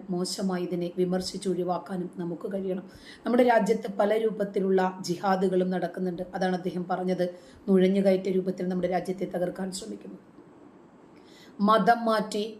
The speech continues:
ആ രൂപത്തിൽ മതപരിവർത്തനം നടത്തി ഇല്ലാതാക്കാൻ ശ്രമിക്കുന്നു ലവ് ജിഹാദിലൂടെ, പിന്നെ ഡ്രഗ്സ് കൊടുത്ത് നാർക്കോട്ടിക് ജിഹാദിലൂടെ, സെക്സ് ചാറ്റുകൾ നടത്തി സെക്സ് ജിഹാദ്, ഇങ്ങനെ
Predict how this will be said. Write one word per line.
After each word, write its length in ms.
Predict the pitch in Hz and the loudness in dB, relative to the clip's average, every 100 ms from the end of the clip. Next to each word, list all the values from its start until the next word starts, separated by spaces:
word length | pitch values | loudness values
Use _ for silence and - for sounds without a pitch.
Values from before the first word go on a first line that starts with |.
| - | -2
ആ 120 | 202 | 0
രൂപത്തിൽ 500 | 214 190 202 196 202 | 2 0 0 0 0
മതപരിവർത്തനം 800 | 190 185 202 208 202 196 202 196 | 2 4 4 2 2 2 0 0
നടത്തി 460 | 190 180 - 185 185 - - - | 0 -2 -2 0 -2 -6 -8 0
ഇല്ലാതാക്കാൻ 540 | 190 185 185 180 180 | 2 2 0 -2 -4
ശ്രമിക്കുന്നു 480 | 180 196 180 185 180 | -4 -2 -2 -2 0
ലവ് 240 | 180 180 | 0 0
ജിഹാദിലൂടെ, 680 | 180 196 196 180 180 - - - - - - - - - - | -4 -6 -6 -6 -6 -6 -12 -16 -20 -20 -20 -20 -20 -6 2
പിന്നെ 420 | 202 202 190 - 190 | 4 4 2 0 6
ഡ്രഗ്സ് 360 | 202 196 - | 6 4 -2
കൊടുത്ത് 360 | 214 196 185 185 | 0 0 2 0
നാർക്കോട്ടിക് 460 | 185 185 196 190 | 0 0 -2 -2
ജിഹാദിലൂടെ, 760 | 175 190 190 185 180 180 175 - - - - - | -2 -4 -2 -2 -2 -4 -6 -10 -16 -20 -20 -10
സെക്സ് 400 | - 233 196 - | 0 2 2 4
ചാറ്റുകൾ 500 | 262 247 254 240 220 214 | 6 6 2 -2 -2 0
നടത്തി 460 | 202 196 196 190 - | 0 0 -4 -4 -6
സെക്സ് 340 | 208 185 - 175 | -8 -8 -10 -6
ജിഹാദ്, 400 | 202 175 190 185 | -4 -2 -4 -2
ഇങ്ങനെ 500 | 190 180 185 180 | -2 -2 -2 -4